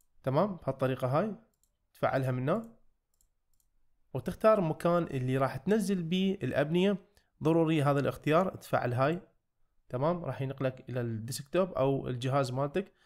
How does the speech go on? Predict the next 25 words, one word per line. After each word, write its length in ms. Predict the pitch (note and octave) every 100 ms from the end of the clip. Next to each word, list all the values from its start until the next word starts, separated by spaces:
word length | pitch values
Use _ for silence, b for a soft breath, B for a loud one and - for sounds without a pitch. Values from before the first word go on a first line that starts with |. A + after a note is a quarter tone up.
| b b
تختار 320 | - F#3+ D#3
الدي، 240 | C#3 F3
تحاول 380 | - F3 G#3 F#3
إنه 120 | D3+
تشوف 300 | D3 - D#3+
لك 160 | E3 C3
ملف 360 | C3+ E3 -
مناسب. 440 | B2+ B2 D#3 - G#3+ - b b
راح 80 | C#3
اختار 280 | C3 - C3 B2+
هذا 80 | A#2
الملف، 360 | A#2 E3+ - - -
تعطي 160 | G2+
accept. 320 | - - F#3+ G#3 _ _ _ _ -
راح 100 | A#2+
يصير 200 | A#2 C3+
عندك 280 | C3+ C3 -
التخزين 480 | - C3 B2+ B2+ B2+
بهذا 400 | B2+ - A#2 A2+
الملف. 400 | A2 G#2 - _ _ _ _ _ -
أوكي، 220 | A#2+ D#3+ D#3+
خلينا 320 | A#2 A#2 B2
نمسح 260 | A#2+ C3
هذا 100 | C#3
المكعب. 540 | C#3+ C#3 D#3+ F#3+ G3